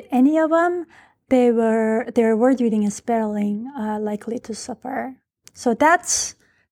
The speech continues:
the lexical literacy side of it. Now, oral discourse side of it, what are skills that contribute to that?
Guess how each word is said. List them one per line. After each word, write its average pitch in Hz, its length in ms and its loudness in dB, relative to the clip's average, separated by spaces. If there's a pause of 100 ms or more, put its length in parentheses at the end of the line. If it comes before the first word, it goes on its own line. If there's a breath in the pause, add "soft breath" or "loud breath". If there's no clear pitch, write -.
(100)
the 220 280 4
lexical 247 500 -2
literacy 220 320 -2
side 208 320 -8
of 208 160 -10
it. 220 180 -8 (540 soft breath)
Now, 247 580 4
oral 262 260 4
discourse 247 600 2
side 220 320 2
of 208 160 2
it, 220 160 0
what 233 240 0
are 240 260 4
skills 220 480 -2
that 226 240 -4
contribute 233 680 -4
to - 120 -10
that? 214 380 -8